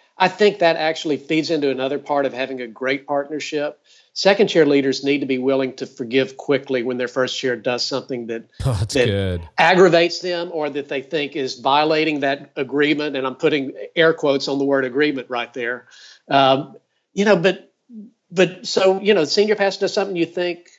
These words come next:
Speaker 1: "Well, you weren't supposed to do that. That was either my job or we were gonna work on this together."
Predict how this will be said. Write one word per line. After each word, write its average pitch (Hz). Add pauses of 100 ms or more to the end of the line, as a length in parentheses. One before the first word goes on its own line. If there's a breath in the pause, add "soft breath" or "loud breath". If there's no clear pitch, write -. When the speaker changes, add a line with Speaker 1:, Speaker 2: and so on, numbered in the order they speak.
(180)
Speaker 1:
"Well, 180 (320)
you 170
weren't 196
supposed 175
to 147
do 175
that. 123
That 156
was 151
either 151
my 135
job 170
or 143
we 160
were 160
gonna 139
work 151
on 147
this 139
together." 143